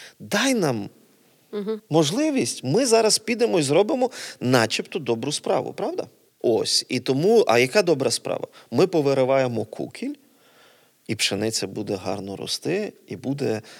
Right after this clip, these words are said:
Speaker 1: все чудово. І мене дуже дивує там логіка, е, господара, який каже: "Ні-ні, це не ваша справа.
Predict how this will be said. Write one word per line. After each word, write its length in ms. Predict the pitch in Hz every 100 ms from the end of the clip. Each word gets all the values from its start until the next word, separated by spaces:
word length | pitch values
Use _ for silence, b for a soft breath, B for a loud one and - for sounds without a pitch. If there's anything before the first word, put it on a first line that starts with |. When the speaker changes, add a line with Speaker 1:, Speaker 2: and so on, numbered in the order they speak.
| B
Speaker 1:
все 220 | - 117
чудово. 440 | 110 - 92 50 53 B B B B B
І 720 | 123 131 131 131 127 127 123
мене 340 | 123 135 143 190
дуже 320 | 170 175 156
дивує 420 | 127 127 151 156
там 240 | 131 131 120
логіка, 640 | 113 117 113 - 107 104
е, 40 | 113 113 _ 123 - -
господара, 680 | - - 120 - - 156 190
який 220 | 165 143
каже: 320 | - 143 127
"Ні-ні, 240 | 131 131 113
це 140 | -
не 80 | 135
ваша 220 | 165 -
справа. 440 | - - - 135